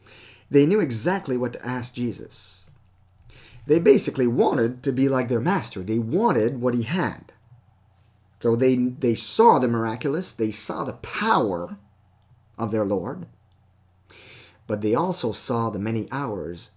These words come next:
spent in solitude and prayer. And they knew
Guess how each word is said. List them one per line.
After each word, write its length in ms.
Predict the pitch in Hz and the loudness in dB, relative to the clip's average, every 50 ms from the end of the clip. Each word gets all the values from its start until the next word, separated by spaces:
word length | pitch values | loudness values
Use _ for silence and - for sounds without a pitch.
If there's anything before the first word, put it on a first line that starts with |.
| _ | _
spent 600 | _ - - - - - 156 147 117 98 92 - _ _ _ | _ -14 -14 -12 -6 -4 -2 -2 -2 -4 -8 -12 _ _ _
in 140 | - 107 98 | -12 -12 -10
solitude 800 | - - - 139 135 120 87 - - - 82 80 76 78 82 87 _ _ _ _ _ _ | -10 -8 -6 -6 -6 -6 -8 -10 -10 -10 -10 -10 -10 -12 -14 -18 _ _ _ _ _ _
and 160 | - 87 82 - | -16 -16 -16 -12
prayer. 360 | - - 123 117 90 - - _ _ _ _ _ _ _ _ - - _ _ _ _ _ - - - _ _ - - - - _ _ _ _ - | -8 -6 -6 -6 -6 -10 -14 _ _ _ _ _ _ _ _ -20 -20 _ _ _ _ _ -20 -20 -20 _ _ -20 -20 -20 -20 _ _ _ _ -4
And 220 | 131 135 123 117 | -2 -2 0 4
they 180 | 127 135 131 123 | 4 6 6 6
knew 560 | 123 - - - 381 185 120 117 143 185 - | 6 6 6 8 8 8 6 6 2 0 -4